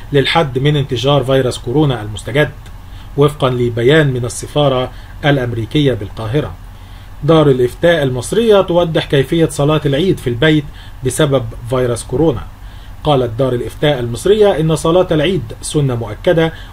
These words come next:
ويستحب أن تكون في جماعة مع الإمام سواء في المسجد أو الخلاء، فإذا وجد مانع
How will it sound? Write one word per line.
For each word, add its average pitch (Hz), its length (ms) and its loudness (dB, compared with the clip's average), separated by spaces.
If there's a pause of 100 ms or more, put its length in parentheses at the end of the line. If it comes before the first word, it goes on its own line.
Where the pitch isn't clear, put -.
ويستحب 165 560 0
أن 123 160 -4
تكون 147 260 -2
في 139 180 0
جماعة 147 440 2
مع 139 200 2
الإمام 139 400 0 (380)
سواء 139 340 4
في - 100 -10
المسجد 135 420 0
أو 123 140 -2
الخلاء، 131 400 0 (440)
فإذا 139 360 2
وجد 151 320 4
مانع 170 500 2